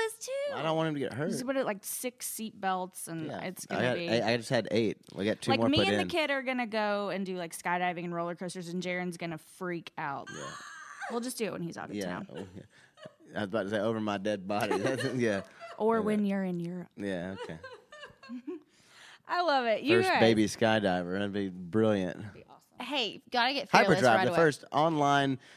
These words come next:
Speaker 2: uh, husband and wife fight right before <laughs> she has a baby. Sorry, go ahead.
Speaker 1: Okay, so I'm gonna wrap up, and I'm actually gonna ask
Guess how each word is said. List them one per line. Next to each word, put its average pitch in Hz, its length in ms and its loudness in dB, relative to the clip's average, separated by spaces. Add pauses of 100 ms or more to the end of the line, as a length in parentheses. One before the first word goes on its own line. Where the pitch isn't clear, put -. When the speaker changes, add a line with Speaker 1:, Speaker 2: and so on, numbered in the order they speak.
Speaker 2:
uh, 98 440 2
husband 160 360 2
and 143 120 2
wife 147 240 6
fight - 500 6
right 151 160 6
before 165 360 6 (160)
<laughs> 175 160 -8
she - 240 4
has 165 320 8
a 139 60 6
baby. 120 520 2 (280)
Sorry, 98 240 0
go 92 120 -2
ahead. 90 100 0 (1120)
Speaker 1:
Okay, 208 280 0 (200)
so 226 120 0
I'm 226 60 2
gonna 277 120 2
wrap 247 220 6
up, 208 160 4
and 214 80 0
I'm 214 80 0
actually 220 260 2
gonna 285 120 0
ask 190 360 2